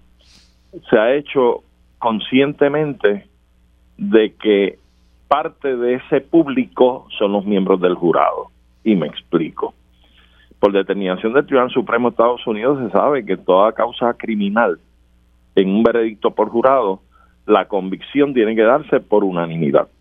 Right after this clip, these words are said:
¿Qué ocurre? Tenemos una figura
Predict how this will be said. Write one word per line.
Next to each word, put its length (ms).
¿Qué 100
ocurre? 560
Tenemos 340
una 200
figura 800